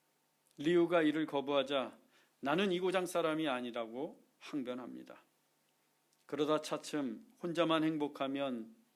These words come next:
부끄러운 일이라고 자책하고는 리우가 이끄는 보건대에 합류하게 됩니다. 네 번째 유형은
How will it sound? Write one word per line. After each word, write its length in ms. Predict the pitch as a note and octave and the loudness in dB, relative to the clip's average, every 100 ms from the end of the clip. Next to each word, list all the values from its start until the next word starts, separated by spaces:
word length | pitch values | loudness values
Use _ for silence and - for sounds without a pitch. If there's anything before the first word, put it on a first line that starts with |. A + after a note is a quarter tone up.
| _ _ _ | _ _ _
부끄러운 680 | - - - D#3 D#3+ D#3 D#3+ | -20 -18 -10 -2 2 2 2
일이라고 460 | C3+ B2+ B2+ A#2 B2 | -2 -2 -2 -2 -4
자책하고는 840 | B2 - B2+ - A2+ A2+ A2+ G2 - _ _ _ _ - | -8 -6 -8 -6 -6 -6 -6 -8 -16 _ _ _ _ -8
리우가 420 | C#3 C#3+ C3 C3 | -2 -2 0 -2
이끄는 600 | A#2+ - A#2+ C3+ F3 - _ | -2 -8 -8 -8 -10 -16 _
보건대에 680 | - B2 B2+ A2 A2 B2+ F3 - _ _ _ | -8 -6 -6 -6 -4 -4 -6 -12 _ _ _
합류하게 580 | - D3 C3+ A2+ G2+ B2+ | -14 -8 -6 -6 -8 -10
됩니다. 420 | - A#1+ - - _ _ _ _ _ _ _ _ _ _ _ _ _ | -12 -16 -18 -20 _ _ _ _ _ _ _ _ _ _ _ _ _
네 140 | D3 D#3+ | 0 2
번째 280 | F3+ - F3+ | 2 2 2
유형은 680 | E3+ D#3+ D#3+ E3 C#3 A2 | 4 4 4 2 2 -4